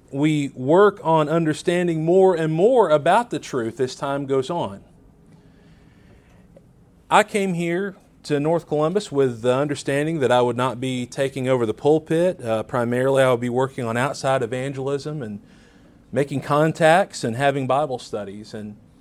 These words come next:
I want y'all to know I intend to keep going as we have it presently. I don't think there's a thing wrong with the way we have things here. That said, we, we really have to understand what the Bible teaches concerning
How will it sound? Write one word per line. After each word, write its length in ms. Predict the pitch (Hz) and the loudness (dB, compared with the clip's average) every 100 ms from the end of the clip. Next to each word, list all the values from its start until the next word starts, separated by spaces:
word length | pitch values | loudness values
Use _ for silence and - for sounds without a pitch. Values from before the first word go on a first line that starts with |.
| - - - - | -20 -20 -20 -10
I 60 | 117 | -4
want 200 | 143 147 | 0 2
y'all 120 | 151 | 2
to 80 | 139 | 2
know 160 | 170 | 2
I 140 | 135 131 | 0 0
intend 320 | 131 147 139 | -2 -2 0
to 160 | 127 | -2
keep 260 | 123 165 151 | -2 -8 -4
going 400 | 135 147 151 131 | 0 2 0 -2
as 140 | 123 | -6
we 80 | 135 | -6
have 180 | 135 139 | -2 -2
it 140 | 135 | -2
presently. 480 | - 160 135 110 104 | 0 2 0 -6 -12
I 100 | 101 | -12
don't 160 | 110 123 | -12 -10
think 160 | 135 | -4
there's 160 | 123 120 | -2 -2
a 80 | - | -2
thing 260 | 143 139 | -2 -2
wrong 340 | 131 160 165 127 | 2 2 2 0
with 120 | 117 | -2
the 80 | 120 | 0
way 400 | 120 127 123 - - - - - | 2 2 0 -6 -16 -20 -20 -8
we 180 | 117 127 | -2 0
have 260 | 160 175 | 2 2
things 320 | - 120 113 - | 2 -2 -2 -4
here. 340 | 117 98 85 - _ _ _ _ - - | -2 -2 -6 -18 _ _ _ _ -20 -6
That 160 | 240 208 | -2 0
said, 380 | - 208 175 160 | 4 4 4 0
we, 160 | 208 | -4
we 200 | 170 196 | -2 -2
really 280 | 190 233 208 | 4 4 4
have 180 | 175 170 | 2 0
to 100 | 160 | 0
understand 480 | 165 147 - 165 156 | 0 -2 -2 -2 0
what 120 | 143 | 0
the 60 | |
Bible 320 | 131 135 131 127 | 2 4 2 -2
teaches 440 | 160 165 139 120 | -4 -4 -6 -6
concerning 720 | - 127 - 160 165 131 131 | -6 -6 -2 0 0 -2 -4